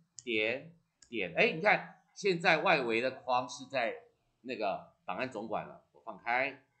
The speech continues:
哎，是不是就可以弄档案总管？然后我现在，哎，我临时要看老师的画面了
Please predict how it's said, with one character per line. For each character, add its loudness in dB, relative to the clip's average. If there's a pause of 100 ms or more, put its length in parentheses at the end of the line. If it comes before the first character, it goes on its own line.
(520)
哎， 0
是 -12
不 -10
是 -14
就 -8
可 -8
以 -12 (260)
弄 -10
档 -6
案 -8
总 -12
管？ -10 (420)
然 4
后 6
我 2
现 -2
在， 2
哎， 0
我 -2
临 -8
时 -12
要 0
看 -6
老 -6
师 -18
的 -8
画 -2
面 -10
了 -10